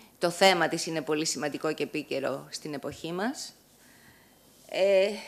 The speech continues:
και να ξεκινήσω λέγοντας ότι πριν, ε, από δέκα χρόνια, πριν ξεσπάσει η κρίση, την εποχή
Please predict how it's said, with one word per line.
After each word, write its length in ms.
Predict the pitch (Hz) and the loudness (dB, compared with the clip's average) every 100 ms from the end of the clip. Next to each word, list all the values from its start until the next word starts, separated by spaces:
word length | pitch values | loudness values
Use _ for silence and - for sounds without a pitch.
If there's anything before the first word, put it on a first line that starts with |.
| - | -10
και 100 | 254 | -8
να 100 | 233 | -6
ξεκινήσω 720 | - 254 214 220 262 294 294 | -6 -8 -6 -2 0 0 0
λέγοντας 720 | 240 220 220 233 220 262 - | 4 4 4 2 2 0 0
ότι 600 | 240 - 196 185 170 165 | -4 0 4 4 4 0
πριν, 420 | - 226 240 240 220 | 0 2 2 2 2
ε, 40 | 190 185 170 - | 4 4 4 4
από 240 | 202 196 | 4 4
δέκα 280 | 185 220 190 | 4 4 4
χρόνια, 480 | 175 180 175 202 233 | 4 6 6 4 4
πριν 220 | 240 247 | 2 2
ξεσπάσει 720 | - 208 - 180 180 175 165 | 0 -2 2 4 4 2 0
η 140 | 156 | 0
κρίση, 640 | - 170 165 160 - 226 269 - - - - _ | 0 2 2 2 -2 -2 -6 -16 -20 -20 -20 _
την 160 | 208 196 | 2 2
εποχή 800 | 190 190 190 254 254 233 196 | 4 0 0 2 2 2 0